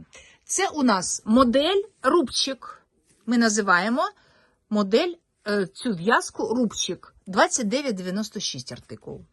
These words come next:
Мінімальне замовлення — шість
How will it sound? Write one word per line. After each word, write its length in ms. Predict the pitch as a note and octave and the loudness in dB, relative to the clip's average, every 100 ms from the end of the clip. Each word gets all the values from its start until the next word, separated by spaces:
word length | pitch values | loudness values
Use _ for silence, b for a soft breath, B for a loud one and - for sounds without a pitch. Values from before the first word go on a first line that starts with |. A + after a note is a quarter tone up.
| _ _ - - - B B B B - | _ _ -20 -20 -20 B B B B -6
Мінімальне 600 | D4 G4 F4+ A#3 G3 G3+ | -4 -2 -2 -2 -2 -2
замовлення — 680 | A3+ B3+ D#4+ G#4 G#4 G#4 G#4 G#4 - | 0 0 -2 -2 -6 -6 -12 -16 -8
шість 760 | - - - D4+ C4+ - - | 0 0 0 -2 -4 -8 -14